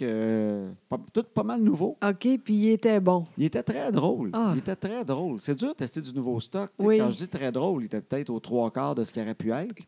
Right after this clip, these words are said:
Speaker 2: Quand même, c'est pas pire.
Speaker 1: Mais tu dis aux trois quarts, tu sais, il le fait pour la première fois,
Speaker 2: Ouais.
Speaker 1: il teste, il essaie de trouver le rythme de la patente.
Speaker 2: C'est
Speaker 1: Où
Speaker 2: dur,
Speaker 1: c'est que
Speaker 2: tout
Speaker 1: ça
Speaker 2: ça, là.
Speaker 1: Puis t'es comme en deux, tu fais un gag,
Speaker 2: Ouais.
Speaker 1: puis t'as,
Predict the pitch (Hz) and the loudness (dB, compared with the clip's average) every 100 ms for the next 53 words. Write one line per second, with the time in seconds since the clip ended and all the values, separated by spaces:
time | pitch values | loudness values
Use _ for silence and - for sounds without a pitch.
0 | - 196 185 165 226 208 190 180 175 190 | -6 -2 0 0 0 0 -2 0 2 2
1 | 247 320 247 110 - - 139 131 117 110 | 2 -2 -4 -4 -4 0 0 2 0 2
2 | 143 143 - 147 120 147 139 117 127 117 | 0 -2 -4 -6 -4 -2 -2 -2 -2 -2
3 | 107 127 147 170 233 202 147 151 - 120 | -2 0 0 2 0 2 0 0 -2 -2
4 | 120 151 143 120 123 143 127 139 135 127 | -2 0 0 -2 -2 -2 -2 -4 -4 -4
5 | 123 117 139 156 127 180 165 170 277 285 | -2 -2 -2 -4 -2 2 2 4 6 6
6 | 185 - 165 214 175 165 160 - - 131 | 4 2 2 4 2 0 -6 -8 -6 -2
7 | 160 151 131 202 - 147 139 123 139 180 | 0 0 2 0 0 0 2 2 0 -2
8 | 269 254 127 196 214 240 220 208 - - | -4 -8 -6 -2 0 0 -2 -6 -8 -2
9 | 117 | -2